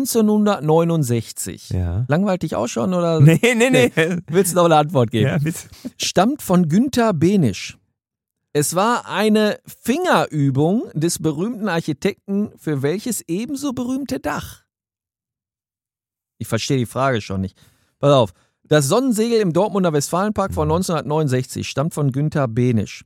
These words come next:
Speaker 2: Mhm.
Speaker 1: Es war eine Fingerübung des
Speaker 2: Mhm.
Speaker 1: berühmten Architekten für welches ebenso berühmte Dach. Was ist denn eine Fingerübung?
Speaker 2: Ja, ich denk mal so was wie, ähm,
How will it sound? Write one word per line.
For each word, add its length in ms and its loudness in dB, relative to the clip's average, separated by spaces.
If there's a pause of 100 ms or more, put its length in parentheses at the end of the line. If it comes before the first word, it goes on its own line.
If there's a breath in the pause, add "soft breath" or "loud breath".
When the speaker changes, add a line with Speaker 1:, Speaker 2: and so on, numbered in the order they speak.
Speaker 2:
Mhm. 340 -2
Speaker 1:
Es 200 -2
war 180 2
eine 220 0
Fingerübung 960 0
des 220 0
Speaker 2:
Mhm. 40 2
Speaker 1:
berühmten 400 0
Architekten 760 -4
für 280 -2
welches 420 -2
ebenso 440 -2
berühmte 440 -2
Dach. 220 -4 (300 soft breath)
Was 160 0
ist 180 -4
denn 100 4
eine 120 4
Fingerübung? 840 0
Speaker 2:
Ja, 80 -2
ich 100 -4
denk 240 2
mal 160 4
so 120 2
was 200 2
wie, 300 4
ähm, 520 4